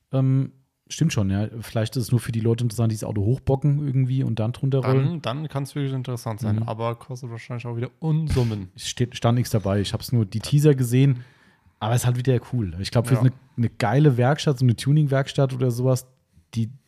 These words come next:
Speaker 1: ich glaub, da ist die, die Viper-Leute, die haben's halt geschafft, dass die Leute wahrscheinlich sagen, „Egal wie, ich will's.“
Speaker 2: Ja.
Speaker 1: Ja, und das ist halt geil, das
Speaker 2: Ja.
Speaker 1: zu schaffen. Ich bin ja echt schwer neidisch auf die. Das ist, äh
Speaker 2: Also das Einzige, was wir, Kollege und ich, bräuchten,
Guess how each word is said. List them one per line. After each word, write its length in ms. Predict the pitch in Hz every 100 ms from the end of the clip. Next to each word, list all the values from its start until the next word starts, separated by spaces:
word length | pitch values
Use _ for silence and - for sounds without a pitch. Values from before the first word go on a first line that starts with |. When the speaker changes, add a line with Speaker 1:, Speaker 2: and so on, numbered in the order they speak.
| -
Speaker 1:
ich 100 | 107
glaub, 140 | 117
da 80 | -
ist 380 | 117 123 - -
die, 100 | 120
die 160 | 120 107
Viper-Leute, 640 | 117 160 156 135 135 131
die 140 | 120
haben's 180 | 120 139
halt 120 | 135 120
geschafft, 380 | - 147 - - - - _ _
dass 160 | 120 110
die 80 | 113
Leute 240 | 127 127
wahrscheinlich 340 | 123 123 123 -
sagen, 300 | 113 117 - _ _
„Egal 420 | 123 117 113 113
wie, 140 | 123
ich 140 | 117 -
will's.“ 320 | 117 90 - _ _ _ _
Speaker 2:
Ja. 140 | 113 104
Speaker 1:
Ja, 200 | 98 98 -
und 140 | 104
das 80 | 98
ist 60 | 131
halt 140 | -
geil, 300 | 117 113 85 _
das 160 | - 92
Speaker 2:
Ja. 60 | -
Speaker 1:
zu 80 | -
schaffen. 340 | - 123 131
Ich 140 | 117 -
bin 100 | 113
ja 120 | 104
echt 220 | - -
schwer 240 | - - 104
neidisch 280 | 98 87
auf 100 | 82
die. 140 | - 80
Das 200 | 85 92
ist, 180 | 98 -
äh 40 |
Speaker 2:
Also 300 | 123 117 113 120 _ _
das 160 | 123 117
Einzige, 320 | 120 131 131
was 200 | 110 -
wir, 340 | 113 113 107 -
Kollege 300 | 113 117 117
und 120 | 123
ich, 240 | 117 -
bräuchten, 680 | - 113 110 - - 107 107